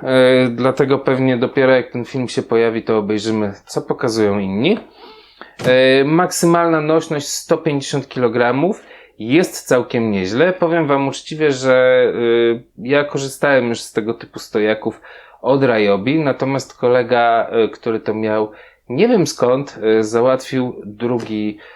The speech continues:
zestaw prowadnic i tak naprawdę mieliśmy, e, z jednej strony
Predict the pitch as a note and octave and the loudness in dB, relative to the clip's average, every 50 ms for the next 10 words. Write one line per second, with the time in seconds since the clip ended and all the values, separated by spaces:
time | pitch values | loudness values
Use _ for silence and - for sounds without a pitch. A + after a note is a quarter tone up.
0 | - - _ - G#2 A2+ B2 A#2 - - - G2 - - - G#2+ G#2+ A#2 C3+ C#3 | -20 -20 _ -8 -2 0 0 0 0 -2 -6 -6 -6 -6 -6 -6 -2 -2 -2 -2
1 | C#3 C#3+ C3 B2+ C3 - A2+ - B2 A2+ - A#2 G#2+ - - A2+ A2+ A2 A2 A2+ | 0 -2 -4 -4 -4 -8 -6 -4 -6 -4 -4 -6 -8 -4 -2 -4 -4 -2 -2 -4
2 | G#2 G#2 G2+ G2 G2 - - - G2 G2 G2 G2 F#2+ - E2+ G2 G2 F#2 F2+ - | -4 -2 -6 -6 -8 -10 -8 -8 -6 -4 -4 -4 -4 -4 -4 -6 -4 -4 -6 -8
3 | - - G2+ G2+ F#2 F2+ F#2+ F#2+ F#2 - - - F#2+ F2+ F2 F2 F2 F2 F2 F2+ | -8 -6 -4 -4 -4 -4 -6 -8 -8 -10 -10 -8 -6 -4 -4 -4 -4 -6 -8 -8
4 | - | -12